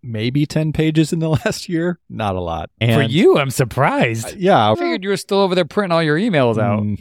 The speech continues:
Speaker 1: <laughs> no, you're right. Yeah.
Speaker 2: <laughs>
Speaker 1: I going over 'em with a highlighter.
Speaker 2: Yeah.
Speaker 1: But I found out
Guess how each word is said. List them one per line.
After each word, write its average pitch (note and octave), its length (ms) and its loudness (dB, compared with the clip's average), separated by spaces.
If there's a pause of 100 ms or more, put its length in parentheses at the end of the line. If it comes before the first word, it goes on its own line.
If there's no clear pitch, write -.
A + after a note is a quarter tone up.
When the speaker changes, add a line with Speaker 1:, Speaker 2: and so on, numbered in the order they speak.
Speaker 1:
<laughs> F2 240 0
no, D3 60 2
you're G2+ 180 -6
right. G2+ 380 0
Yeah. F#2 280 0
Speaker 2:
<laughs> D3 100 -8
Speaker 1:
I C3 180 0 (400)
going G#2+ 240 0
over G2+ 220 -2
'em G2+ 80 -4
with G2+ 140 -4
a A2+ 80 -4
highlighter. F#2+ 580 -4
Speaker 2:
Yeah. C#3 320 2 (220)
Speaker 1:
But D3 180 0
I C#3+ 100 0
found E3+ 320 -2
out A#2 400 2